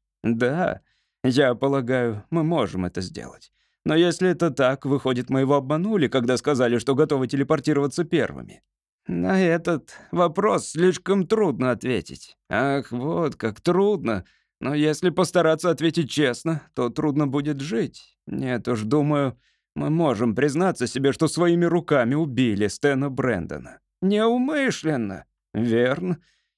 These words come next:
И это ещё хуже. Мы убили его потому, что потеряли самообладание в непривычной для нас ситуации. Он был прав. У него был профессиональный опыт,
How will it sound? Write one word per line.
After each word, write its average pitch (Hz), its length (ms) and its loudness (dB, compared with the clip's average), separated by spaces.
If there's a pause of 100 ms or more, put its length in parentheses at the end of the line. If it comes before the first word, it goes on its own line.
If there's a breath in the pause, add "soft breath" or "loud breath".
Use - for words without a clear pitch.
(100)
И 139 60 0
это 156 200 2
ещё 165 400 0
хуже. 110 420 -4
Мы 120 140 2
убили 139 360 4
его 143 180 4
потому, 151 420 0
что 147 140 0
потеряли 175 440 2
самообладание 170 960 2
в 110 100 -4
непривычной 147 680 2
для 139 140 4
нас 175 240 0
ситуации. 143 800 -2 (400)
Он 143 180 2
был 139 160 2
прав. 160 600 -6
У 113 100 -4
него 123 280 0
был 113 280 0
профессиональный 127 800 0
опыт, 139 420 -2